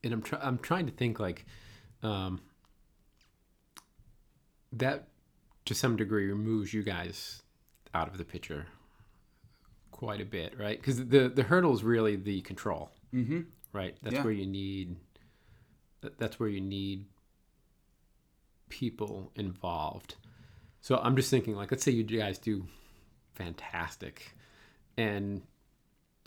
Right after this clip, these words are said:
Speaker 1: five thousand people show up on your site on a Tuesday and order up, uh, a various, um,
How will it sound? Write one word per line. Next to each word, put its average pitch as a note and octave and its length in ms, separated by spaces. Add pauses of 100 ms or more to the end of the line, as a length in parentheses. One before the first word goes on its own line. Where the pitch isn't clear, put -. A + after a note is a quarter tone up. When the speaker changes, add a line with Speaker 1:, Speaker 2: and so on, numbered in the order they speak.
(140)
Speaker 1:
five G#2+ 260
thousand G#2+ 320
people F#2+ 540 (760)
show G2+ 240
up F#2+ 120
on F#2+ 100
your F2 80
site F#2 280
on F2 80
a F2 60
Tuesday G#2 560
and F#2+ 140 (560)
order G2+ 320
up, - 200 (720)
uh, F#2+ 420 (600)
a A#2+ 80
various, G#2 920 (600)
um, F#2 520